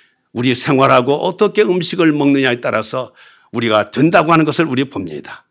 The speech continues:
우리 삶의 계획이 있어야 합니다. 세상 정욕과 쾌락을 멀리하면 물론 의와 거룩함, 정결을 쫓는 그러한 믿음의 삶이 우리에게 필요하다. 사랑하는 성도님은 생명의 부활을 하시겠습니까? 아니면 심판의 부활을 하시겠습니까?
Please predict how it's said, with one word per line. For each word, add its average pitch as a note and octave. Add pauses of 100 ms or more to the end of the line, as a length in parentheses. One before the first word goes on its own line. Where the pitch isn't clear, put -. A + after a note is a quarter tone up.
(480)
우리 B3
삶의 B3
계획이 F#3+
있어야 E3+
합니다. A2 (380)
세상 E3+
정욕과 D#3+
쾌락을 C#3+
멀리하면 B2+
물론 G3 (280)
의와 G#3+
거룩함, C#3+
정결을 F3+
쫓는 A#3 (260)
그러한 A#2+
믿음의 B2+
삶이 D#3
우리에게 E3
필요하다. A#2+ (680)
사랑하는 F#3+
성도님은 F#3+
생명의 F#3+
부활을 F3+
하시겠습니까? D#3
아니면 C#3
심판의 G3
부활을 E3
하시겠습니까? -